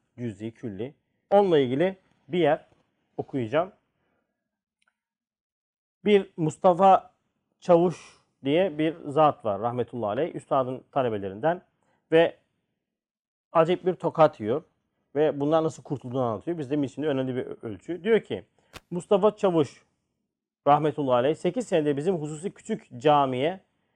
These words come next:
hem sobasını hem gaz yağını hem kibritine kadar hizmet ediyordu. Hatta gaz yağını ve kibritini sekiz senedir kendi kesesinden sarf ettiğini sonra öğrendik. Yani u-, ufak bir mescit var, cami var. Orada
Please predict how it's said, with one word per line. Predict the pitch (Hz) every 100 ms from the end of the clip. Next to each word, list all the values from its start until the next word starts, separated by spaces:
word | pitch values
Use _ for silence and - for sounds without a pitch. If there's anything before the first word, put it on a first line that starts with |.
| _ _
hem | 175 208
sobasını | - 170 139 - 110
hem | 151 185 147
gaz | 165 185 147
yağını | 123 156 165
hem | 180 170
kibritine | - 170 - 185
kadar | 170 135 123
hizmet | 127 147 175
ediyordu. | 143 107 98 80 92 _ _ _ _
Hatta | 190 220 220 170
gaz | 131 170 220 196
yağını | 165 139
ve | 123
kibritini | - 196 185 151
sekiz | - 165 220
senedir | - 165 139
kendi | - 156 190
kesesinden | 175 160 147 180 190
sarf | - 180 170
ettiğini | 170 - 185 190
sonra | - 208 196
öğrendik. | 156 120 92 - _ _ _ _ _ _ _ 117
Yani | 110 98
u-, | 127 139
ufak | 143 147 -
bir | 127
mescit | 127 - -
var, | 127 107
cami | 120 123 165
var. | 202 208 _ _ _
Orada | 147 151 151 147